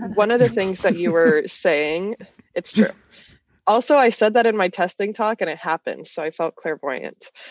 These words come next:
Speaker 2: But one of the things that you were saying in your, your answer flow was that we don't have any guidelines. And one of the things that I think is really interesting in this area in particular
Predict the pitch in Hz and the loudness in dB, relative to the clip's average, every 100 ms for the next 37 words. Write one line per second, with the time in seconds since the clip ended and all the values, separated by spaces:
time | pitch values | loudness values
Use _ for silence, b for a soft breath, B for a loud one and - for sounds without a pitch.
0 | B B 208 - 202 180 - 202 233 233 | B B -8 2 6 6 6 4 6 6
1 | 226 202 190 185 185 175 170 - 170 165 | 6 2 2 -2 0 0 0 0 2 4
2 | 160 156 165 160 160 160 160 156 156 156 | 2 -2 -4 -4 -4 -4 -2 -2 0 0
3 | 151 147 - - - 175 160 160 156 - | -2 -2 -6 -8 -6 0 2 2 0 0
4 | 165 165 180 170 160 - 180 165 156 147 | -2 -2 2 4 2 0 0 2 2 2
5 | 165 160 - 160 147 147 - _ _ _ | 2 2 0 2 4 2 -4 _ _ _
6 | - 190 175 170 165 185 180 175 151 143 | -8 -4 0 0 0 0 0 0 2 0
7 | 160 170 202 233 254 - 180 175 160 - | 2 0 0 0 -4 0 0 0 -4 -10
8 | - 208 220 208 202 185 - 175 170 160 | 0 2 4 2 0 -4 2 2 2 0
9 | 165 165 160 156 160 165 160 156 147 - | -2 2 2 0 -4 -4 -4 -4 -6 -2
10 | 165 160 151 - 151 - - 190 208 | 2 2 0 -6 -8 -6 -2 0 0